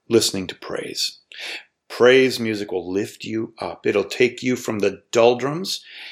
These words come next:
and it'll bring you to a place of joy and a place of peace. Uh, people have asked me for years, they say, "Well, what do you do when, when you feel down or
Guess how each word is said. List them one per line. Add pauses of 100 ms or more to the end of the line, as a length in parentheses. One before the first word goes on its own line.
(160)
and
it'll
bring
you
to
a
place
of
joy
and
a
place
of
peace. (560)
Uh,
people
have
asked
me
for
years,
they
say,
"Well,
what
do
you
do
when, (560)
when
you
feel (180)
down
or